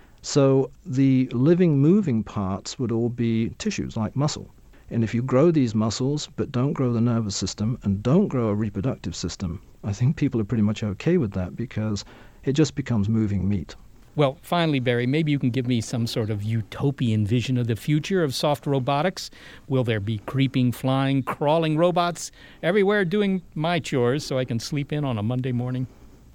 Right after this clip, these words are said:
Speaker 1: I hope so, and I hope that those robots are actually completely safe, social, uh, and things that make you laugh.
Speaker 2: Well, soft things certainly appeal to us when we're young.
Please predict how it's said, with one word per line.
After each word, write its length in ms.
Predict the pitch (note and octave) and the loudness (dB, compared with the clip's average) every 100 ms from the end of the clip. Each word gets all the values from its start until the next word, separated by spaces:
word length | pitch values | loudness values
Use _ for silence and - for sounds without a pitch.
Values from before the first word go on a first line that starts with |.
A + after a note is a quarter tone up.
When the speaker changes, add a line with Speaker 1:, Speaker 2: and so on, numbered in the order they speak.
| - | -6
Speaker 1:
I 260 | - C3+ A3 | 0 4 2
hope 360 | F3+ - G3 F#3 | 0 2 2 0
so, 440 | - A2 E2 F#2 | 0 0 0 -2
and 120 | B2+ | 0
I 120 | C#3 C#3+ | 2 4
hope 240 | D#3+ E3 | 4 4
that 80 | D3+ | 2
those 260 | C3+ C3 | 2 2
robots 480 | B2 B2+ B2+ A#2 - | 2 2 2 0 0
are 80 | A#2 | 0
actually 380 | A2 A#2+ B2 A2+ | -2 -2 -4 -2
completely 720 | - G2+ - - F#3 F#3+ D#3+ | -2 -4 -4 2 2 4 -2
safe, 480 | C3+ B2+ A2+ G#2 - - - - - | 0 0 0 -2 -8 -20 -20 -20 -10
social, 720 | - - C3 C#3 - D#3+ E3 - | -4 2 2 2 2 2 0 -2
uh, 360 | B2+ A2 A#2 A2+ | -2 0 0 0
and 160 | A#2+ | 0
things 260 | - D3 C#3 | 2 2 2
that 80 | A2+ | 2
make 260 | C3+ D3 | 2 2
you 120 | D#3 C#3 | 2 2
laugh. 400 | E3+ G#3+ - - - - | 2 0 -4 -14 -20 -8
Speaker 2:
Well, 260 | C3+ A#2 A#2+ | -4 -2 -4
soft 420 | - - E3 E3 - | -10 0 2 2 0
things 300 | D#3+ C#3+ B2+ | 0 0 0
certainly 380 | E3+ D#3+ D3 | -2 -2 -2
appeal 340 | C3 - C#3+ C#3 | -2 0 0 0
to 160 | C#3 | 0
us 180 | C3+ B2 | -2 0
when 140 | C3+ B2 | 0 0
we're 120 | A#2+ | 0
young. 360 | B2+ C#3+ C#3+ | 0 0 0